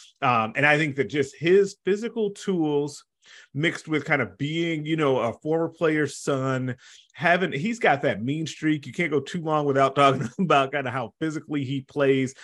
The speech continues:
and kind of with, with an edge that he plays with. Um, I, I really think there's a lot to like about Sam Sledge, and he's a guy that I,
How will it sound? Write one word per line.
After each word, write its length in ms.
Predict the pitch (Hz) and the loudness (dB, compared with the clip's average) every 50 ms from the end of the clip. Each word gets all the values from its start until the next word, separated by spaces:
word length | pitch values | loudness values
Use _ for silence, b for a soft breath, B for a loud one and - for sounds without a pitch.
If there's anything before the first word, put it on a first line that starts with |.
| B B B B B | B B B B B
and 180 | 135 135 131 113 | 0 0 0 0
kind 180 | 139 143 139 | 0 0 0
of 100 | 131 120 | 2 2
with, 160 | 123 135 127 | 2 2 2
with 200 | 117 123 135 131 | 2 2 0 0
an 140 | 123 113 107 | 0 -2 -4
edge 300 | - 120 127 139 147 131 | -2 0 2 0 0 0
that 120 | 147 131 110 | 0 -2 -2
he 120 | 123 117 | -2 -6
plays 460 | - _ - 151 160 160 156 139 127 | -6 _ -4 -2 0 0 0 -2 -4
with. 220 | 113 123 120 117 117 B B B B B B B | -4 -2 -2 -2 -2 B B B B B B B
Um, 260 | 123 120 110 107 101 | 2 2 2 0 0
I, 160 | - 143 147 131 | 0 0 0 2
I 180 | - 147 151 | 4 4 2
really 420 | 143 117 120 131 147 156 147 139 131 | 2 2 0 0 2 2 2 2 0
think 180 | 135 139 120 | -2 -4 -4
there's 140 | 131 120 107 | -4 -4 -2
a 80 | 120 110 | -2 -4
lot 340 | 110 120 123 123 127 - | -2 0 0 -2 -2 -4
to 80 | - 131 | -6 -4
like 220 | 127 127 123 120 | 0 0 0 0
about 280 | 139 113 120 113 110 110 | -2 -2 -2 -4 -4 -4
Sam 300 | - - 127 117 110 107 | -4 -4 -4 -4 -4 -4
Sledge, 340 | - - 123 120 117 110 107 | -6 -6 -4 -2 -2 -4 -4
and 80 | 104 | -4
he's 200 | 104 117 127 117 | -4 -2 -2 -2
a 40 | 131 | -4
guy 360 | 110 101 127 120 117 113 110 | -4 -2 0 0 0 0 -2
that 140 | 104 113 107 - | -2 -4 -4 -2
I, 160 | 117 120 | 0 0